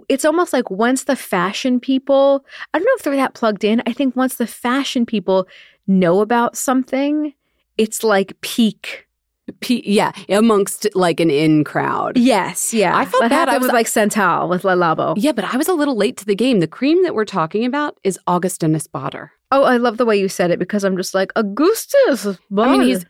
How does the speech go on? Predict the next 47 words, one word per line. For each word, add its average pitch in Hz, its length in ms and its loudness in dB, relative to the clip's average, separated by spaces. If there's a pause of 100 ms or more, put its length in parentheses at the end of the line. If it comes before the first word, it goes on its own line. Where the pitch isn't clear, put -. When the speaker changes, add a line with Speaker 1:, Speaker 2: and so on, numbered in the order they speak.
Speaker 2:
he's 180 160 -2
German, 185 420 2
as, 180 200 4
as, 165 100 2
Speaker 1:
Yeah. 190 260 2
Speaker 2:
as 160 180 0
you 165 120 4
know. 143 240 2
I'm, 143 160 2
Speaker 1:
Yeah. 170 180 4
Speaker 2:
I'm 170 140 2
big, 156 240 0
I'm 160 180 0
big 156 140 0
on 147 100 2
the 147 80 2
Germans. 151 500 0 (220)
Speaker 1:
<laughs> 240 160 0
Speaker 2:
So 214 300 4 (120)
August 214 300 0
and 233 100 0
Esbader. 190 400 0 (260)
So - 340 0
I 262 400 2
ended 233 240 2
up, 220 160 -2 (120)
I 233 80 2
don't 440 200 0
think 392 160 0
I've 254 120 -2
ever, 214 440 0 (200)
uh, 170 340 2 (100)
met 196 300 2
with 240 120 -4
the 277 80 -4
brand, 156 460 0
but 185 160 -2
a 180 80 2
lot, 180 200 0
some 220 120 -2
of 220 60 2
the 220 40 0
girls 196 240 0
in 196 80 2
the 180 80 0
office 170 400 -2
did. 147 420 -2